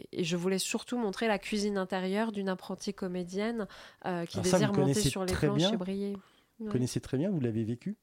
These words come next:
Speaker 1: Ah oui, j'ai fait, euh, moi-même, j'ai fait le cours Florent. Euh, euh, c'est une, euh, une, une formation de, de, de trois ans.
Speaker 2: Hmm. C'est ce que je vous disais tout à l'heure, d'ailleurs, ça s'entend, vous po-, vous posez très, très bien votre voix. <laughs>
Speaker 1: Ah,
Speaker 2: Donc ça,
Speaker 1: bon,
Speaker 2: au
Speaker 1: bah,
Speaker 2: moins,
Speaker 1: merci.
Speaker 2: on,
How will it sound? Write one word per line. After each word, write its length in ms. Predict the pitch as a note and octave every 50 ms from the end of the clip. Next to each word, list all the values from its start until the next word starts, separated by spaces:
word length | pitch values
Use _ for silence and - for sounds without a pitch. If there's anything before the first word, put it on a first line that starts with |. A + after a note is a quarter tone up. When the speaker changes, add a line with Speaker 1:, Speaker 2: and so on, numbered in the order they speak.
| _ _ _ _ - _
Speaker 1:
Ah 140 | - F3 E3+
oui, 80 | F#3 G#3
j'ai 140 | G#3 G3
fait, 200 | - - A#3 A#3+
euh, 200 | G#3+ F3+ E3 D#3+
moi-même, 340 | D#3 D#3 E3+ E3+ E3+ F#3+ G3+
j'ai 100 | G3+ F#3+
fait 140 | E3+ - -
le 100 | F#3 F#3
cours 220 | - - E3 -
Florent. 760 | - - - E3+ D3+ D3+ D#3+ E3+ F3+ F#3 F#3+ F#3+ F#3+ F#3+ F3+ E3
Euh, 120 | D#3 D#3 E3+ E3+ - - - - - - _ - -
euh, 120 | - F3
c'est 400 | E3+ E3+ - - E3 E3 - -
une, 180 | D#3+ E3 D#3+ D#3+
euh, 760 | D#3+ D#3+ E3 - - - - - - F2 - - - - -
une, 200 | - D#3+ D#3+ D#3+
une 180 | D#3 D#3 D#3+ D#3+
formation 640 | D#3 - E3 D#3 D#3 D3+ D3+ - - - F3+ F3+
de, 280 | F3+ F3 D#3+ D#3+ E3 D#3+
de, 280 | E3 F3+ D#3 D#3+ E3+ F#3
de 80 | - E3
trois 360 | D#3+ - - F3+ F3 F#3 F#3+
ans. 80 | A3 A3+ - _ _ - - - _ -
Speaker 2:
Hmm. 140 | F#2 F2 F2 E2+ -
C'est 80 | -
ce 40 | -
que 60 | - B2
je 40 | A2
vous 60 | G#2+
disais 160 | F#2+ G#2+ A2+
tout 100 | - -
à 20 | A2+
l'heure, 100 | A2 G2
d'ailleurs, 220 | G#2 G2 G#2 G#2
ça 100 | - -
s'entend, 240 | G2+ - G2+ G2 A#2+
vous 80 | B2 A2
po-, 140 | - G#2+ G#2+ - - _ _ -
vous 40 | -
posez 260 | - A2+ A2 A#2 A#2
très, 300 | - - - - D3+ D3+
très 200 | - - C#3 C3
bien 160 | B2+ B2+ C3+
votre 200 | C3+ B2+ C3 A#2
voix. 220 | A2+ A2+ A#2 B2+ A#2+ A2+ C3
<laughs> 100 | - -
Speaker 1:
Ah, 160 | E3+ D3+ C#3 -
Speaker 2:
Donc 160 | D3 B2 B2
ça, 280 | - - C#3 C3+ D3 D#3
Speaker 1:
bon, 60 | C#3+
Speaker 2:
au 40 | C3+
Speaker 1:
bah, 60 | C#3
Speaker 2:
moins, 140 | D3+ D#3+ F3
Speaker 1:
merci. 320 | F3 C#3+ C3+ A#2+ G#3 G#3+ - - -
Speaker 2:
on, 40 | -